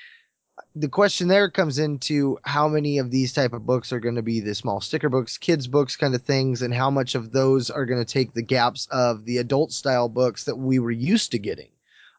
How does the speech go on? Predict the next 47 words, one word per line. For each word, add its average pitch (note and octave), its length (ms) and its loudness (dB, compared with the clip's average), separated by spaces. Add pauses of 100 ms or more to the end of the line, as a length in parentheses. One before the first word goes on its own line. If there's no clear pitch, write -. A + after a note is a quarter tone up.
(120)
Um, G2 420 0
you B2 140 -2
know, A#2+ 180 4
I D3 60 4
mean, F#3+ 440 0
there A#3+ 120 4
were B3 100 2
some A3 260 2
years F#3+ 300 4
where F3+ 80 2
we E3+ 80 4
got D#3+ 200 2
more D#3 180 2
books C#3+ 300 0
than D#3 120 0
others, C3 460 -2
but C#3 320 2 (540)
I, E3+ 340 4
I F#3+ 40 2
know, F#3 300 2
you E3 160 -6
know, D#3 120 0
when, D3+ 260 -2
when D#3+ 140 -2
they E3 100 2
first D#3+ 260 -2
announced D#3 420 0
this, C3+ 260 -2
I D#3+ 160 4
was E3+ 140 -2
thinking, C3 280 -2
"Oh, D#3+ 100 2
well, B2 240 0
we're, B2+ 280 -4
are B2 160 -2
we A#2 120 0
already G2+ 200 -6
getting G2 320 -10
these D3 160 -2
twenty D3+ 280 -2
books? D#3 380 2
We're, C3 240 2
we're B2 160 -2
like, A2 220 -4
Heir B2+ 140 -2
to C3 60 0
the, A2 280 -6